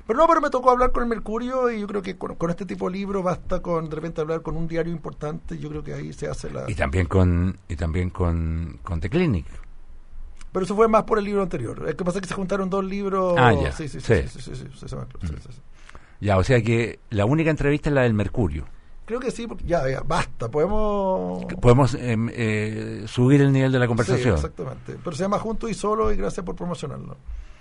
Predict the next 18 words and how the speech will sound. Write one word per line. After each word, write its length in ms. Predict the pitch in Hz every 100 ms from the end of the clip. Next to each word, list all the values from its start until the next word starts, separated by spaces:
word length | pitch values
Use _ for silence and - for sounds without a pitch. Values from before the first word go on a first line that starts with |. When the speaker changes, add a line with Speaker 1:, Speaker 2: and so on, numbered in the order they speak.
| - -
Speaker 2:
Ya. 220 | 92 87 - - - - - - - - -
Bueno, 400 | - 160 147 139 -
em, 1400 | 139 131 131 127 127 123 117 117 113 117 113 104 98 98 92 - - - - - - - - - - - - - - - - - - -
háblame 340 | 170 208 220 175
de 80 |
este, 460 | 165 - 185 165 - -
de 160 | 120 147
este, 440 | - 156 147 139
de 100 | 117
este 140 | 131 127
estado 420 | - 139 147 147
de 60 |
convulsión 800 | 127 120 98 101 98 - 160 113
de 80 | 92
la 100 | 98
comunidad 1080 | 95 98 98 98 104 110 107 104 98 92 90 -
cinéfila 640 | - 101 113 120 104 95
pirata. 560 | 110 101 92 87 78